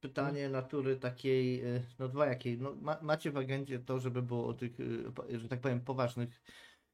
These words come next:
mm, zastosowaniach, to też czekam na to z wypiekami, ale moje pytanie jest takie, mm,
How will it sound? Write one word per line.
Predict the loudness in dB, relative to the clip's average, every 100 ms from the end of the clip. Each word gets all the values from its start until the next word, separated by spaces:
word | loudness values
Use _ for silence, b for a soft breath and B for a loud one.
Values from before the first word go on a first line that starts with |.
| _
mm, | -2 0 0 -2 -4 -4 -6 -8 -8
zastosowaniach, | -6 -4 -4 -2 0 0 -4 -4
to | -8
też | -6 -8 -8
czekam | -4 -2
na | -4
to | -6
z | -10
wypiekami, | -4 -2 0 0 0
ale | 2 2 4
moje | 4 2
pytanie | 0 0 0 0
jest | -2
takie, | -4 0 4 4 2 B B B B B _ -4
mm, | -2 -2 -4 -8